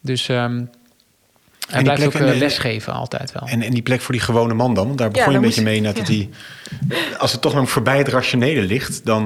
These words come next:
Speaker 1: Ja.
Speaker 2: suggereert toch dat je eerst het inte-, het, het rationele moet uitspelen en dan
Speaker 1: Ja. Ja.
Speaker 2: ja, naar de Champions
Speaker 1: Ja.
Speaker 2: League mag, zeg
Speaker 1: Ja.
Speaker 2: maar.
Speaker 1: Ja, kijk, in middeleeuws denken is het bijna nooit zo dat er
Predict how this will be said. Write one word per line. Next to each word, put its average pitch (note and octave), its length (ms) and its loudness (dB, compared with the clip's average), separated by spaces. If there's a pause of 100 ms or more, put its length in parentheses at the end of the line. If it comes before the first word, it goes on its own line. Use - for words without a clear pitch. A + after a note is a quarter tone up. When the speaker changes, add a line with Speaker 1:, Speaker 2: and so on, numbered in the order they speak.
Speaker 1:
Ja. - 60 -20 (240)
Speaker 2:
suggereert B2+ 360 2
toch - 100 -6
dat A2+ 160 -2
je - 80 -2
eerst B2+ 260 0
het G#2 140 -8
inte-, A#2 300 -2
het, A2 160 -2
het A2 120 -2
rationele A#2+ 480 2
moet C3 160 0
uitspelen B2 600 0
en A#2 120 0
dan A#2+ 280 2
Speaker 1:
Ja. C#2 200 0 (500)
Ja. C#2 200 -4 (220)
Speaker 2:
ja, B2 100 -2
naar G#2+ 160 0
de A2 100 0
Champions C3+ 300 0
Speaker 1:
Ja. - 20 -6
Speaker 2:
League F#2 200 -2
mag, F2+ 160 -2
zeg F#2 120 -6
Speaker 1:
Ja. D3+ 120 0
Speaker 2:
maar. D#3+ 140 -2 (1040)
Speaker 1:
Ja, C#3 260 2
kijk, D#3 180 0
in F3 80 0
middeleeuws G3 420 2 (120)
denken F#3 500 0
is F#3 120 -2
het C3+ 140 -4
bijna E3 220 2
nooit D#3+ 280 0
zo D3+ 220 0
dat C#3+ 200 0
er C#3 180 -2